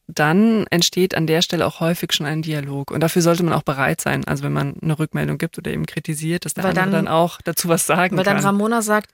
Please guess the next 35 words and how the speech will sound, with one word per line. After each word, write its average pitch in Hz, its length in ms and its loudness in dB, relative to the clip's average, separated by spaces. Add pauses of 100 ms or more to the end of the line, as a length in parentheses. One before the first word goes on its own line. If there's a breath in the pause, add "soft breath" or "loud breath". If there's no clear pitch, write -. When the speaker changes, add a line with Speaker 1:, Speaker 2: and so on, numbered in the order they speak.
Speaker 2:
"Ey, 196 80 0
das 175 100 0
hab 165 80 -4
ich 160 80 -4
ganz 185 200 -2
anders 160 300 0
gesehen. 147 460 -4 (280 loud breath)
Also 165 140 0
ich 208 100 4
hatte 226 100 2
das 202 160 -2
Gefühl, 208 380 0
du 208 80 -2
unterhältst 180 460 -2
dich 185 120 -2
mit 180 140 -6
dem 175 80 0
Typ - 260 -4
X - 180 -6
Y 208 540 0 (200 loud breath)
total 190 520 0
gut 208 400 -2
und 202 80 -2
da 196 80 2
du 185 80 0
ja 185 160 2
eh 220 100 0
gerade 160 320 -2
auf - 120 -12
der 151 100 -6
Suche 143 260 -10
nach 139 160 -10
einem 143 160 -6
Mann 139 240 -8
bist, 170 300 -6